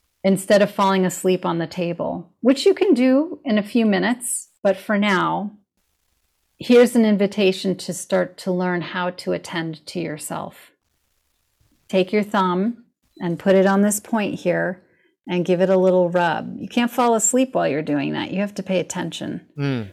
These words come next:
Speaker 2: mm-hmm.
Speaker 1: And I think that's really important. That's kind of my shtick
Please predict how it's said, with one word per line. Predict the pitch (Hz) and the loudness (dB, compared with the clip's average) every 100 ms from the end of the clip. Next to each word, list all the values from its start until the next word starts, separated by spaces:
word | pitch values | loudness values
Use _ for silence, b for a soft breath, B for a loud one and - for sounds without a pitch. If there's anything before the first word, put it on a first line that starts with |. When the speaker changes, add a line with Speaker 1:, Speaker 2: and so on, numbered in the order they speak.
| 139 | -12
Speaker 2:
mm-hmm. | 120 139 | -10 -2
Speaker 1:
And | 208 | 2
I | 214 | 2
think | 214 302 285 | 2 2 4
that's | 240 226 - | 2 0 -2
really | 220 220 208 | -2 0 2
important. | 196 190 - 185 - 151 - _ _ _ _ _ | 0 -2 -2 -4 -2 -8 -8 _ _ _ _ _
That's | 208 233 - | -2 -2 0
kind | 247 226 | 2 4
of | |
my | 214 190 | 2 0
shtick | 180 - 196 - | -2 -4 -4 -4